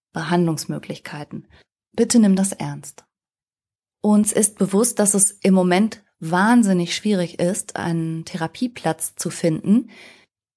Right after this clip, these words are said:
Aber ich habe ein paar Tipps für die Therapieplatzsuche zusammengestellt, die dir vielleicht weiterhelfen.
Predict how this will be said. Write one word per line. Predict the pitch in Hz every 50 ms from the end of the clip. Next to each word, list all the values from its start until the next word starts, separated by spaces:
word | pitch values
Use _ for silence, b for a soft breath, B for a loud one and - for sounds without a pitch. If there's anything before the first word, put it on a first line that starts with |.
| _ _ -
Aber | - 208 208
ich | 202 -
habe | 226 - -
ein | 196 196
paar | 202 208 214 226 233 233 -
Tipps | - - 302 - - - -
für | - 226 214
die | 190 202
Therapieplatzsuche | 196 - 202 190 190 190 - - - 262 247 - - - 185 185 - - - - 196 190 185 - - 190 185 180 180 -
zusammengestellt, | - - 196 175 180 190 214 240 220 185 170 170 - - - 165 165 175 208 214 - -
die | 190 180
dir | 185 185 170
vielleicht | - - 175 170 175 170 - -
weiterhelfen. | 175 190 208 - 185 170 156 151 151 151 - - 202 233 233